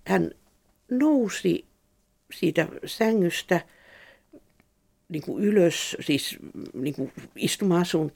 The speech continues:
asin-, asentoon. Ja sitten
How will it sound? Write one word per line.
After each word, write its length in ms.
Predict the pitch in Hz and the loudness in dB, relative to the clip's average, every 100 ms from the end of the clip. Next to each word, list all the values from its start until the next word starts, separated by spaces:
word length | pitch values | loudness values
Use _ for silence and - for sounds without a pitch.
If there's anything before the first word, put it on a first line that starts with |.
| - | -4
asin-, 340 | 175 185 147 - | -2 -2 -4 -4
asentoon. 680 | 170 - 151 135 147 143 156 - - - - - - - | -6 -2 -2 -2 0 0 -2 -10 -20 -20 -18 -18 -20 -8
Ja 460 | 185 156 160 139 - - _ _ _ _ _ _ _ _ _ _ - _ _ _ _ _ _ _ _ _ _ _ _ _ _ - | -6 0 2 0 -4 -12 _ _ _ _ _ _ _ _ _ _ -20 _ _ _ _ _ _ _ _ _ _ _ _ _ _ -4
sitten 480 | 185 - - 73 | -2 -2 -2 -4